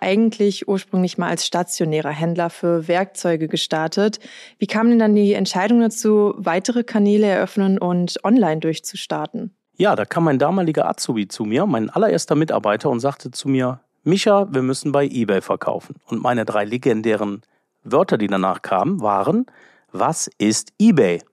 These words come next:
Speaker 2: Ja, also so habe ich tatsächlich erstmal angefangen und habe erstmal verstanden, wie, was, was ist denn das? Onlinehandel, eBay, ich kannte das einfach noch nicht. Das war so eher so für, für so Insider, sag ich mal, ne? Und, äh, so haben wir eigentlich angefangen. Und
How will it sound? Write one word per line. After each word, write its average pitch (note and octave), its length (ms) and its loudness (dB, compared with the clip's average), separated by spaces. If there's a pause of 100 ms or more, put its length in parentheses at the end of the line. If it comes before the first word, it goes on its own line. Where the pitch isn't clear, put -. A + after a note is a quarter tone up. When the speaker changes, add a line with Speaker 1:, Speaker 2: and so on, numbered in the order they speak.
Speaker 2:
Ja, B2 160 2
also A#2 300 2
so D#3 300 4
habe D#3+ 120 2
ich D3+ 80 0
tatsächlich C#3+ 640 -2 (340)
erstmal C#3+ 480 0 (140)
angefangen F3 420 2
und B2+ 80 2
habe C3 160 -2
erstmal C#3 240 -2
verstanden, C3 560 -2
wie, B2+ 160 -4
was, A2 180 -4
was - 160 -8
ist F3+ 200 -2
denn G3 80 4
das? G2+ 200 0
Onlinehandel, E3 720 2
eBay, D#3+ 320 2
ich C3 140 -4
kannte F#3+ 300 -2
das G2 120 0
einfach G2+ 280 -4
noch G2+ 100 -2
nicht. A#2+ 240 -2
Das G#2+ 140 -4
war B2+ 100 2
so B2 100 2
eher B2+ 160 0
so B2 140 -2
für, A2+ 240 0
für G#2 240 0
so G2+ 160 -2
Insider, G2+ 580 0
sag G2 220 0
ich F#2+ 140 -8
mal, C3+ 240 2
ne? C#3+ 160 2 (500)
Und, C#3 300 0
äh, C3 260 4
so C#3+ 180 0
haben G#3 120 2
wir G3 100 2
eigentlich F#3 220 -2
angefangen. G#2+ 480 -4
Und G#2+ 280 -6